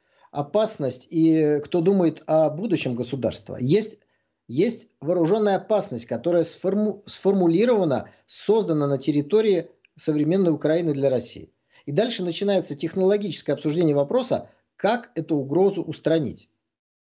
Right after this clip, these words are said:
Вот специальная военная операция — это один из способов устранения, э, военной угрозы. И вы задаете главный вопрос. Можно ли так сделать, чтобы в Киеве сидела другая власть, которая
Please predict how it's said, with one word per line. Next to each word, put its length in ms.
Вот 240
специальная 500
военная 240
операция — 400
это 120
один 260
из 140
способов 720
устранения, 840
э, 440
военной 440
угрозы. 400
И 100
вы 100
задаете 380
главный 320
вопрос. 460
Можно 520
ли 160
так 300
сделать, 440
чтобы 340
в 100
Киеве 360
сидела 500
другая 420
власть, 460
которая 680